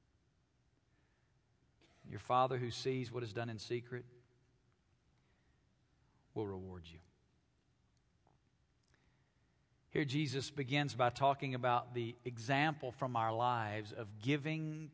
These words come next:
to the poor. Now, it's not the normal word for giving in the New Testament. It's a word that's very broad. As a matter of fact,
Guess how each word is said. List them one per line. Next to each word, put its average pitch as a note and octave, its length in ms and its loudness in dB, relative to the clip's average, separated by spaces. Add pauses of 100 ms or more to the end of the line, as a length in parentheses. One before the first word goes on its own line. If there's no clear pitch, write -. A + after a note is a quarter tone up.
(100)
to C3 120 -8
the - 80 -8
poor. B2+ 340 -2
Now, B2 140 0
it's B2+ 120 -4
not F#3+ 200 -2
the F#3+ 60 0
normal D3+ 480 0
word C3 360 2
for - 160 -10
giving A2+ 520 -4
in A2+ 100 -6
the A2 80 -6
New A#2 180 -6
Testament. - 560 -8 (1300)
It's - 180 0
a E3+ 80 4
word E3+ 300 4
that's C#3+ 160 -2
very C#3+ 260 4
broad. A#2 640 2
As A#2 100 -4
a B2+ 40 0
matter D#3 260 6
of C#3+ 80 0
fact, D3 480 4